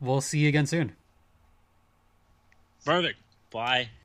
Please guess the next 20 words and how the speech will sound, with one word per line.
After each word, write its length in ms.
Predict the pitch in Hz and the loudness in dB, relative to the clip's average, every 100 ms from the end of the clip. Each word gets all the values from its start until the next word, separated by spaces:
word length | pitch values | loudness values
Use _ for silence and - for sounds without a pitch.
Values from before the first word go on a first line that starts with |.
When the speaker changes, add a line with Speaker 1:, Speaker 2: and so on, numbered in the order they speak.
| _ | _
Speaker 1:
There 280 | 127 135 151 | 4 8 10
he 100 | 175 | 10
goes. 280 | 147 196 143 | 8 6 6
That's 200 | 165 - | 2 2
Kyle 240 | - 175 | 4 6
Demetrius 580 | 156 170 220 143 143 - | 6 4 4 4 4 2
from 320 | - 156 143 | 2 4 4
Locked 340 | 123 131 143 160 | 4 4 4 2
On 160 | 143 | 0
Sharks. 300 | 160 156 131 | 2 2 2
You 60 | 165 | 0
could 100 | - | 2
follow 280 | 190 170 160 | 4 6 6
him 200 | 160 156 | 6 6
on 140 | 156 | 4
Twitter 360 | 147 156 147 - | 2 4 4 4
at 280 | 143 139 - - | 4 4 2 -12
Kyle 300 | - 139 120 | 0 0 2
Demetrius, 560 | 123 156 - 170 - - | 2 2 4 2 2 -8
spelled 500 | - 143 123 113 | -6 -2 -2 -2